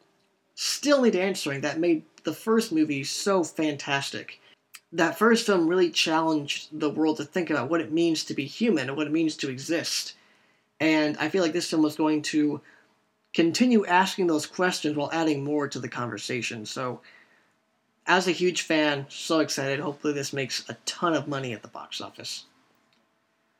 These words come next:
All right, number two. We're getting a Hellboy reboot with David Harbour and Neil Marshall directing. Pretty straight to the point. It's Hellboy. It's, uh, David Harbour, Chief Jim Hopper from Stranger Things. Uh, I,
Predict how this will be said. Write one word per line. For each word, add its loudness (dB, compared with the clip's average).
All 4
right, 4
number 2
two. 4
We're 4
getting 6
a 6
Hellboy 4
reboot 2
with -4
David 4
Harbour 2
and -2
Neil 2
Marshall -2
directing. -2
Pretty -6
straight -8
to -16
the -16
point. 0
It's -4
Hellboy. 2
It's, -10
uh, 2
David 0
Harbour, 0
Chief -4
Jim -2
Hopper 2
from -2
Stranger 0
Things. -2
Uh, 2
I, -2